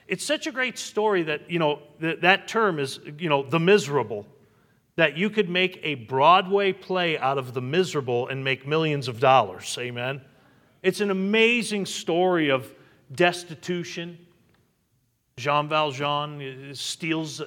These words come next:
apples, and he gets justly prosecuted, and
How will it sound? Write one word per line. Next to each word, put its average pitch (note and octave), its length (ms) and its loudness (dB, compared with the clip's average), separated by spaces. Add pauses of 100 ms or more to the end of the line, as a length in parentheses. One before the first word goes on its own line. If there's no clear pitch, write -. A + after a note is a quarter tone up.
apples, D3 680 -2 (400)
and C3+ 100 -8
he C3+ 60 -6
gets D3 500 -6 (1040)
justly E3+ 480 0
prosecuted, D3 1040 -4 (840)
and D3+ 400 2